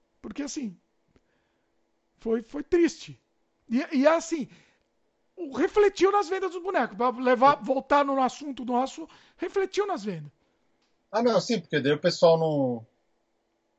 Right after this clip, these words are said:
Speaker 2: Geralmente eu compro um boneco quando eu gosto muito do filme.
Speaker 1: Sim.
Speaker 2: Acho que... também, né? Então,
Speaker 1: Sim,
Speaker 2: assim,
Speaker 1: com certeza.
Speaker 2: quando você sai do cinema, você fala, "Putz, é isso que eu quero, eu quero continuar aquele negócio. Putz, esse,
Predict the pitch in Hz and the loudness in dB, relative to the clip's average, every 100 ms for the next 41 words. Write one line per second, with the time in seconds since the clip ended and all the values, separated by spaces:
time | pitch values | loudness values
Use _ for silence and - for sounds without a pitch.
0 | _ - 196 185 226 240 - 196 185 156 | _ 0 4 4 2 0 2 0 0 0
1 | 147 131 160 - 190 165 127 165 156 143 | 4 6 4 2 0 0 2 2 2 -2
2 | 139 117 110 - 95 85 _ _ _ _ | -4 -8 -14 -14 -14 -14 _ _ _ _
3 | _ _ _ _ _ _ _ - 262 190 | _ _ _ _ _ _ _ -2 0 0
4 | 196 - _ _ 208 180 135 120 123 - | -4 -10 _ _ 2 4 4 4 0 -6
5 | _ _ _ _ _ _ - 302 196 220 | _ _ _ _ _ _ -6 -4 -4 -6
6 | 202 160 226 254 190 180 _ 139 _ - | -10 -16 -12 -10 -10 -14 _ -20 _ 0
7 | 123 123 123 120 113 104 101 - - 120 | 2 2 -2 -4 -4 -6 -8 -6 0 4
8 | 120 139 - 135 127 185 165 - - - | 4 2 0 -4 -2 -2 -2 -8 -20 -20
9 | _ _ _ _ _ - 131 - 165 165 | _ _ _ _ _ -2 0 2 2 6
10 | 151 127 131 139 156 - 147 139 143 143 | 6 6 4 0 -2 -2 2 2 0 0
11 | 139 120 117 107 - 131 117 107 - 117 | 0 2 2 0 -6 -10 -8 -10 -14 -20